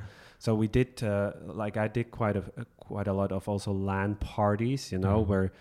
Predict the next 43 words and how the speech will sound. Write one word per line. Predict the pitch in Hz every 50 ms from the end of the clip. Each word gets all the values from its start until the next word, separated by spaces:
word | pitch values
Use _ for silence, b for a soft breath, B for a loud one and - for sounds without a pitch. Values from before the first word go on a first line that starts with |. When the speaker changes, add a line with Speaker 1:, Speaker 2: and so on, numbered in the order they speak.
| B B B B B B -
Speaker 1:
we | - 113
still | - - - - 113 107
had | 101 107 104 101
to | - 104
drag | 95 - - 107 110 110 101 98 101 104 98 -
our, | - 101 98 98 98 98 95
uh, | 95
Speaker 2:
<laughs> | - - - -
Speaker 1:
computers | - - - - 107 104 101 98 98 98 95 - - - - - - -
to, | 104 98 95 92 92 - -
to, | - 101 98
like, | 95 90 82 -
a | 98
place, | - - - 101 95 95 101 107 - - - -
and | 104 101 98 -
then | 104 98 98 101
it | 98
never | 95 98 98 101 101 98 92 98 98
worked | 90 92 95 95 98 110 - -
for | - 107 98
the | 92 92
most, | 98 98 98 101 92 - - - _ _ _ _ _ _ -
like, | 104 98 92 - -
for | - - 101
the | 90
biggest | 87 87 110 104 98 104 - - -
amount | 104 98 95 95 92
of | 90 - -
time | - 98 92 90 92 95 92
during | 92 98 92 92 95 92
that | 90 90 92 - 98
lan | 101 92 92 92
party. | - - 98 92 90 92
We | 90 87 87 95 87
just | - - 98 - -
tried | - 110 98 92 -
to | -
figure | - - 104 92 98 95
out | 90 90 - -
how | - 101 92
to | - 98
make | 95 95 95 92 87 - -
the | - 95 90 87 90 90